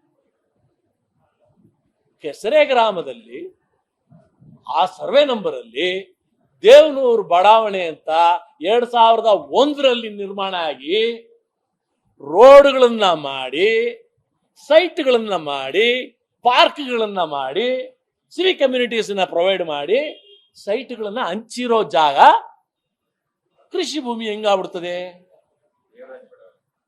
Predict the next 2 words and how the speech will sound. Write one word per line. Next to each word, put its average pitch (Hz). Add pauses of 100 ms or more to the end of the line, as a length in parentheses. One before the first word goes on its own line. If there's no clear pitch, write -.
(1080)
ದೇವನೂರು 240
ಬಡಾವಣೆ 160